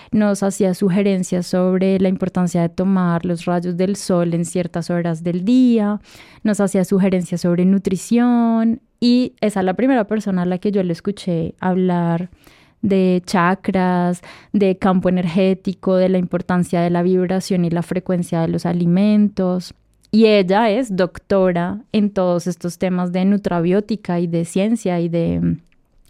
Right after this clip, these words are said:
digamos, como todo lo que tiene que ver con alimentos, energía y, eh, la esencia como de la materia orgánica en relación a la química del cuerpo. Y a mí me parecía fascinante porque yo decía,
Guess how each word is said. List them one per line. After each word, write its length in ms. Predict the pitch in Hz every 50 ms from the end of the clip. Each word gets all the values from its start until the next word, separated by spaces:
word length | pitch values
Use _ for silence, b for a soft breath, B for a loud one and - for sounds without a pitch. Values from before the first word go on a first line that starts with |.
| B B B B B B B B B B
digamos, 340 | - 208 196 190 185 - -
como 280 | - - 208 196 196 -
todo 220 | - - 220 214
lo 80 | 226 226
que 80 | -
tiene 200 | 214 214 202 185
que 100 | 175 -
ver 240 | 202 202 196 185 185
con 240 | - - 180 175 - -
alimentos, 560 | 202 202 196 208 208 214 233 226 - 254 -
energía 640 | 226 208 196 190 196 - - 208 202 208 214 226 226 -
y, 560 | - 202 185 185 185 175 175 175 - 175 165 _ _ _ _ _ _ _ _ _ -
eh, 420 | 196 190 180 180 180 180 185 - -
la 140 | - 208 190
esencia 500 | 180 - - 214 208 208 196 - 196 180
como 380 | - - 202 196 190 190 196
de 160 | 196 196 196 202
la 160 | 202 196 190
materia 720 | 190 185 180 - - - 202 202 190 202 202 190 202 - -
orgánica 760 | - 226 214 214 196 208 208 220 247 269 262 - 311 311 -
en 180 | - 233 220 190
relación 580 | 202 202 196 190 185 185 185 - - 185 180
a 60 | 175 170
la 100 | 185 190
química 440 | - - 196 180 180 151 - 175
del 160 | 170 180 185 -
cuerpo. 320 | 277 285 226 - - - - _ _ b b b b b b b b b b b b b b b b b _ _ _ _ _ _ _
Y 220 | - 220 220 220 214 - _ -
a 120 | - 226 233
mí 100 | 233 214
me 120 | 214 196
parecía 380 | 208 208 214 240 - - 240 233
fascinante 1080 | - - 208 208 - - 240 233 233 240 233 226 220 214 214 202 214 - 202 220 262 -
porque 300 | - 254 220 - 226 214
yo 100 | 196 196
decía, 400 | 190 185 170 - 196 190 190 -